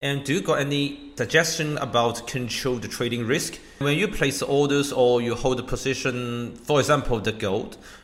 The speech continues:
when you long the gold and hold the long position, and what your risk reward ratios when you do that trade?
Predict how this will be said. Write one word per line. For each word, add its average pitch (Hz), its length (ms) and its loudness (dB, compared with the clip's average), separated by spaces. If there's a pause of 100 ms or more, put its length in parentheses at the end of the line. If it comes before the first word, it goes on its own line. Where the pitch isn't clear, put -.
when 120 160 -2
you 135 80 4
long 123 260 6
the 120 100 0
gold 113 300 0
and 107 180 -2
hold 113 240 -2
the 107 240 0
long 110 240 0
position, 117 640 -6
and 113 420 -8
what 117 380 -2
your 110 240 4
risk 110 280 -4
reward 101 540 -2
ratios 113 540 -2
when 95 240 0
you 98 80 0
do 98 160 2
that 92 180 2
trade? - 320 -4